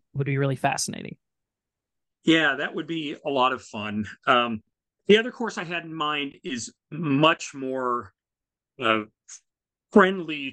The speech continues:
Speaker 2: to outside tournaments, both from the U S G A and the P G A, and that is the Atlanta Athletic Club. And, uh, as we mentioned in talking about East Lake, that was the original East Lake.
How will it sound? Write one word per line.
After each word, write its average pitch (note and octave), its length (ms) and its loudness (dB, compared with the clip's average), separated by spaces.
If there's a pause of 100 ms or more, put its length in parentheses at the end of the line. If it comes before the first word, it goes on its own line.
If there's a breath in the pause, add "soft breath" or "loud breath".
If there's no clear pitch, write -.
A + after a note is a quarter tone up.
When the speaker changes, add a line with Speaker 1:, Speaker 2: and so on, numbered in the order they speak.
Speaker 2:
to D3 160 -4
outside C#3 560 -2
tournaments, A#2 640 -6
both B2+ 320 -2
from A#2+ 200 -4
the A#2+ 100 -2
U D#3 180 0
S D3 160 -6
G C3+ 200 -6
A B2+ 200 -4
and A2+ 120 -10
the G#2+ 60 -10
P F3 220 -6
G B2 260 0
A, A2+ 280 -2 (500)
and D#3 140 2
that F3 160 0
is D#3+ 200 -10
the F#3 220 -4
Atlanta D#3+ 640 -6
Athletic D#3+ 480 -2
Club. G2 380 -10 (960 loud breath)
And, C3 400 4
uh, B2+ 80 -4 (580)
as D#3+ 140 4
we C3 120 4
mentioned F#3 380 0
in C#3 60 -12
talking E3 320 -2
about C3+ 180 -8
East - 280 -8
Lake, B2 300 0 (160)
that C#3+ 320 -2
was G3 260 -4
the F3+ 160 -6
original C3+ 800 -6 (440)
East E3 280 0
Lake. G2 280 -8